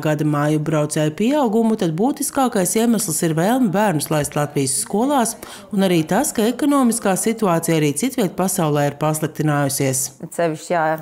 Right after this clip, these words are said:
Speaker 2: es esmu saskaris ar cilvēkiem, kas dzīvo Anglijā un Īrijā, kad, ā, ir liela interese atgriezties, jo, ā, vis-, visa dzīve sadadz-, sadārdzinās tur, un līdz ar to, jā, ā,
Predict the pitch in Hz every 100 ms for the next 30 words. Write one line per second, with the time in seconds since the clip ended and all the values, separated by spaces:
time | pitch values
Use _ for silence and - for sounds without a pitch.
0 | 170 160 170 - 190 - 175 180 160 208
1 | 185 160 170 170 165 185 175 190 220 208
2 | 180 165 156 156 - 165 190 247 262 202
3 | 175 151 - - - - 175 160 175 165
4 | 170 170 180 196 190 180 214 202 160 175
5 | 175 165 151 151 160 165 - 165 160 156
6 | 160 185 180 175 175 170 165 170 190 -
7 | 185 202 196 185 190 - 196 220 147 -
8 | - 202 185 165 170 165 156 - 262 254
9 | - - - - 180 180 190 185 180 190
10 | 190 190 180 160 165 180